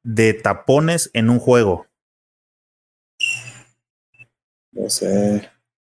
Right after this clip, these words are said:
Speaker 2: unos once. En high
Speaker 1: ¿Tapones?
Speaker 2: school. En high school.
Speaker 1: ¿Y de re-, y de rebotes, lo tienes el dato?
Speaker 2: Ah, sí, ese tengo el récord de,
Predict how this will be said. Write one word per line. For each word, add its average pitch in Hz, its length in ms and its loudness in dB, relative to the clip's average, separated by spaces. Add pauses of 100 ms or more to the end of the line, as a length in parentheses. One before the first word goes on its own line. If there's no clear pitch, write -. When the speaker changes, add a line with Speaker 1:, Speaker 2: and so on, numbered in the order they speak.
(500)
Speaker 2:
unos - 1400 -2
once. 127 420 2
En 190 120 0 (760)
high - 140 2
Speaker 1:
¿Tapones? 156 720 2 (300)
Speaker 2:
school. 120 100 2
En 113 60 2
high 117 140 2
school. 151 320 -2 (680)
Speaker 1:
¿Y 127 160 0
de 117 140 4
re-, 110 200 4
y 135 120 4
de 117 100 6
rebotes, 143 600 2
lo 113 120 2
tienes 147 360 2
el 127 80 2
dato? 135 380 -2 (1700)
Speaker 2:
Ah, 117 220 2
sí, 120 120 0
ese 117 240 2
tengo 131 260 6
el 120 60 4
récord 127 400 4
de, 107 200 2